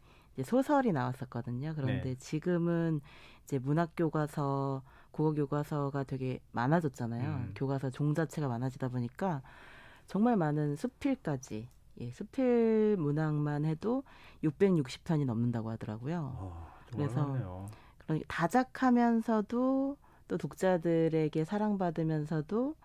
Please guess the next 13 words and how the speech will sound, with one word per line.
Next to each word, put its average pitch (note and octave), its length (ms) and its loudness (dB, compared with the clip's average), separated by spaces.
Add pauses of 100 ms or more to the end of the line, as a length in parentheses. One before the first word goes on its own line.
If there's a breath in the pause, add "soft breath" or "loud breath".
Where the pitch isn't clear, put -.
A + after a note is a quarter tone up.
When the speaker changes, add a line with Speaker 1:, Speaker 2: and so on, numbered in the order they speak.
(460 soft breath)
Speaker 1:
또 D3+ 100 -4
비평가들에게 F#3 840 4
사랑받기는 E3 880 0
어렵거든요. A#2+ 640 -4
Speaker 2:
아, B2+ 300 -2
Speaker 1:
예, C3+ 120 -2
이게 B2+ 240 0
Speaker 2:
그렇죠. C#3 180 2
Speaker 1:
세 A3+ 160 4
가지를 G#3 360 4
다 D#3 160 -8
갖추기가, C3+ 760 -4
그러니까 C#3+ 500 -4